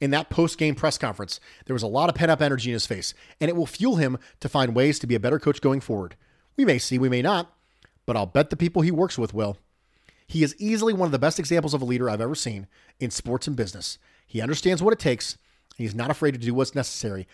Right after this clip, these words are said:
to help this organization succeed. Again, thank you, and your wife as well, for the time you put into providing great content for all of us to help process what happens with the team we love each week. Sincerely, Andy. First off, thank you for taking the time to say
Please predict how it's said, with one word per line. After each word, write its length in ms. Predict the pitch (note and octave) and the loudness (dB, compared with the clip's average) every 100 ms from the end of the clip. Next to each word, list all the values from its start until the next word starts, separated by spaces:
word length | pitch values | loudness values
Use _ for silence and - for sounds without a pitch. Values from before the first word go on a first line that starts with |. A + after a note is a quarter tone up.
| _ - | _ -2
to 80 | |
help 140 | C3 B2 | -2 0
this 120 | C#3+ | -4
organization 560 | B2 A2 G#2 G2+ - G2 | -2 -2 -4 -6 -6 -8
succeed. 400 | - C3 G#2+ - _ _ _ _ - | -4 -2 -2 -4 _ _ _ _ -10
Again, 220 | C3+ A#2+ A2 | -2 -2 0
thank 280 | D#3 F#3+ | 0 0
you, 180 | A#2+ A#2+ - _ _ | -2 -4 -6 _ _
and 160 | G3 C3 | -4 -2
your 120 | G#2+ | -2
wife 260 | F#2 F2+ | -6 -10
as 140 | F#2+ F#2+ | -10 -4
well, 280 | C#3 A3 - _ _ | -2 -2 -8 _ _
for 160 | - E3+ | -6 -6
the 60 | |
time 240 | D3+ E3+ D#3+ | -2 -2 0
you 80 | |
put 180 | F3+ E3+ | 0 2
into 200 | D3+ - | 2 0
providing 400 | C3+ B2 B2+ B2+ | -4 0 0 0
great 240 | A2+ B2+ - | -2 -2 -2
content 420 | B2+ A2+ A#2+ G#2+ | -6 -4 -6 -8
for 100 | A2+ | -8
all 200 | A#2 A2+ | -4 -2
of 60 | G#2+ | -2
us 180 | G#2+ - - _ | -6 -8 -18 _
to 100 | - | -6
help 180 | A#2+ C#3+ | -2 -2
process 400 | - C3+ - C3+ | -2 -4 -4 -6
what 120 | A2 | -10
happens 340 | - E3 E3+ B2+ | -6 -6 -6 -8
with 100 | G#2 | -12
the 60 | |
team 180 | - D3 | -8 -4
we 100 | E3+ | -2
love 260 | A#2+ A2 G#2+ _ _ | -2 -4 -6 _ _
each 240 | - D#3+ - | -6 -6 -6
week. 260 | A2+ G2 - _ _ _ _ _ _ _ | -8 -8 -14 _ _ _ _ _ _ _
Sincerely, 600 | - G#2 - C3+ A#2+ A2 _ _ _ A2 | -14 -6 0 0 0 -4 _ _ _ -12
Andy. 260 | F#2 D#2+ _ _ | -12 -12 _ _
First 220 | - G3+ | 0 4
off, 140 | - - | 2 2
thank 200 | A3 F3+ | -2 -2
you 60 | |
for 100 | D#3 | -6
taking 220 | C#3 C3+ | -4 -4
the 60 | A2+ | -6
time 240 | - G#2 | -6 -6
to 60 | G2+ | -6
say 320 | - G#2 G2 | -4 -4 -6